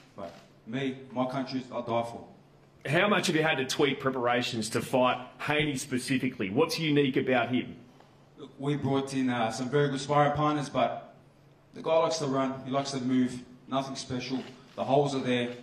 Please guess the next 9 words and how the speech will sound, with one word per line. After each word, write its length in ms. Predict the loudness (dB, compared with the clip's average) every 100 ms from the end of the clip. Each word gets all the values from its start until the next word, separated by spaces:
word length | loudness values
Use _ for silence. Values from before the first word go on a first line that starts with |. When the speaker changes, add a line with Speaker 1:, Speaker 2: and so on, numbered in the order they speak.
| -16 -20 _ _ -20 -4
Speaker 1:
He's 180 | -2 0
been 160 | -2
hurt 500 | 0 2 2 2 -4
by 200 | 0 0
an 60 | 4
old 300 | 4 4 2
pensioner 480 | -2 -4 -2 0 -2
in 80 | -4
Linares. 600 | -6 0 2 2 0 -6